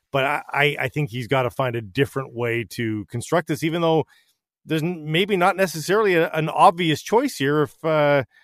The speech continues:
Tyre Fires over there is gonna be a, uh, a constant here. And, and, um, you know, we, we, we, we thought that he was maybe on his way out when that bonus was paid, that maybe there was a deal. And,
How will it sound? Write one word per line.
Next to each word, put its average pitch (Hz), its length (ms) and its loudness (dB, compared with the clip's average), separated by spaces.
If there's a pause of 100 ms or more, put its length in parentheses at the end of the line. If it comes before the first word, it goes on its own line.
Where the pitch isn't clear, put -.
(280)
Tyre 175 320 4
Fires 190 480 4
over 135 240 4
there 143 240 2
is 135 140 -2
gonna 156 180 2
be 160 480 0
a, 165 100 -2
uh, 156 260 0 (100)
a 165 160 -4
constant 175 500 -2
here. 101 240 -6
And, 131 180 -8
and, 131 260 -6 (500)
um, 127 440 -2
you 151 100 -2
know, 147 300 -8
we, 165 140 -2
we, 160 140 -4
we, 160 240 -2
we 147 160 -2
thought 175 340 2
that 170 140 -2
he 170 180 -6
was 156 420 -4
maybe 156 280 -2
on 170 160 2
his 160 160 2
way 170 200 2
out 196 140 2
when 190 120 -2
that 156 120 2
bonus 165 320 0
was 156 140 -4
paid, 185 320 0
that 139 80 -6
maybe 151 220 -2
there 160 120 0
was 143 140 -2
a 139 40 -10
deal. 175 300 2
And, 131 140 0